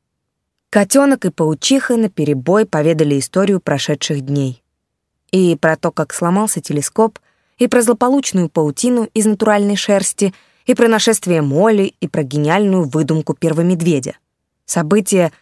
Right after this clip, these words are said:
на ходу обрастали героическими подробностями. Оба рассказчика оказались мастерами приукрасить собственную роль. Наконец, фее удалось вставить словечко,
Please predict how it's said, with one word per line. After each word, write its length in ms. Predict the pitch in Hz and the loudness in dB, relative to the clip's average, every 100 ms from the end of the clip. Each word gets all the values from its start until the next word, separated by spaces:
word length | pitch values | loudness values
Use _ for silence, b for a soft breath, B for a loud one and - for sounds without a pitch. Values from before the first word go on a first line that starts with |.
| b | b
на 80 | - | -4
ходу 320 | 175 190 175 | 0 2 4
обрастали 580 | 185 160 160 - 175 156 | 2 2 -2 0 0 0
героическими 840 | 131 180 175 180 175 - - 165 170 | -2 0 2 2 0 -4 -4 -2 -2
подробностями. 840 | 180 180 185 143 135 - 156 165 - _ _ _ - | 0 2 2 0 -6 -6 -8 -8 -12 _ _ _ 0
Оба 220 | 196 175 | 2 2
рассказчика 600 | 160 - 247 233 - 175 | 0 0 -2 -2 -4 -4
оказались 520 | 156 175 185 214 190 | -4 -2 0 -2 -2
мастерами 540 | 208 226 - 277 294 269 | -2 -2 -2 0 2 0
приукрасить 720 | - 208 175 - 185 - 175 | 0 -2 0 0 0 -2 -6
собственную 600 | - 151 - - 170 170 | -6 -6 -8 -4 0 0
роль. 260 | 156 127 131 _ _ _ _ - | 0 -2 -6 _ _ _ _ -6
Наконец, 640 | 165 151 139 170 220 - _ _ _ _ _ _ | -4 -2 0 0 -2 -6 _ _ _ _ _ _
фее 440 | - 233 254 247 | 2 4 6 2
удалось 460 | - 165 156 160 - | 0 -2 0 0 -2
вставить 360 | - 160 143 - | -6 -4 -4 -4
словечко, 600 | 143 139 160 - 254 | -6 -6 -6 -4 -6